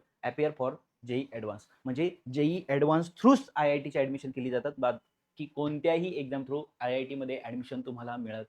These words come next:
नाही. ओके? ठीक आहे? बारावी नंतर चालेल. ठीक आहे? तर पहा, पेपर कोण घेतं?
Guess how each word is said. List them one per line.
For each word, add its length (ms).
नाही. 220
ओके? 140
ठीक 340
आहे? 100
बारावी 260
नंतर 280
चालेल. 220
ठीक 100
आहे? 80
तर 60
पहा, 120
पेपर 420
कोण 300
घेतं? 200